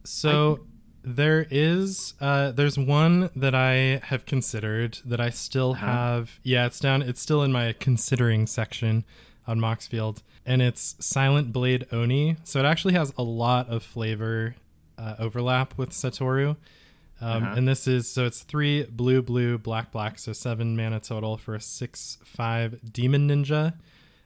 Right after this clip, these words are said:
Speaker 1: Um, and it has built-in ninjutsu for six mana, but that's not super relevant for this deck. And then it says, "Whenever Silent Blade Oni deals combat damage to a player, look at that player's hand.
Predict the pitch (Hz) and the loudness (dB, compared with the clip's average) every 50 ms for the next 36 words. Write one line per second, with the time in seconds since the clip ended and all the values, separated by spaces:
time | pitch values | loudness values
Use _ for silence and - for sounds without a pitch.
0 | _ _ - 113 117 120 123 - 127 156 151 147 180 185 165 151 131 127 156 160 | _ _ -6 -4 -4 -4 -2 0 0 0 2 2 2 2 0 -2 0 2 4 4
1 | 160 - - 170 170 170 165 160 147 151 156 151 - - - 156 156 151 - - | 4 2 2 4 6 6 6 4 4 2 -2 -2 -2 -2 -2 -2 -2 -2 -4 -6
2 | 117 - - - - 131 127 - - - - 139 139 139 147 156 156 143 123 120 | -8 -8 -8 -6 -4 -4 -4 -4 -6 -4 -2 0 0 2 2 2 2 0 0 -2
3 | 110 113 120 117 - - 131 113 101 - - 151 - - 160 165 170 175 170 165 | -2 -2 -4 -4 -4 -4 -4 -4 -4 -6 -6 -6 -4 -2 0 0 2 2 2 2
4 | 170 160 135 - 160 156 156 156 - - 160 156 160 - - _ _ _ - - | 2 0 0 0 0 0 0 0 0 0 2 0 0 -2 -8 _ _ _ -20 -20
5 | - - _ _ _ - 123 123 123 127 123 - - - 135 127 127 123 120 120 | -20 -20 _ _ _ -2 0 2 4 2 2 0 0 0 2 2 4 2 2 0
6 | 117 120 - - - - - 123 123 123 123 123 127 120 - - 127 120 120 113 | -2 -4 -8 -10 -12 -6 -2 0 2 2 2 0 0 -2 -2 -2 0 0 0 0
7 | 110 117 117 117 110 - - 113 117 117 120 117 113 110 113 113 110 - - - | 0 0 0 0 0 -2 0 0 2 2 2 2 2 2 0 0 0 -2 -4 -4
8 | - 113 110 110 104 120 120 123 131 - - - 143 135 - - - 143 143 143 | -4 -2 -2 -2 -2 -2 0 0 0 -2 -2 -2 -2 -2 -2 -2 -2 0 0 2
9 | 143 143 120 113 120 - - 123 - 117 110 - - 120 110 101 - - - - | 0 0 -2 -2 -4 -4 -4 -4 -4 -4 -4 -4 -4 -4 -4 -4 -6 -10 -6 -2
10 | 151 151 147 143 143 139 139 139 | 0 2 4 4 4 4 2 0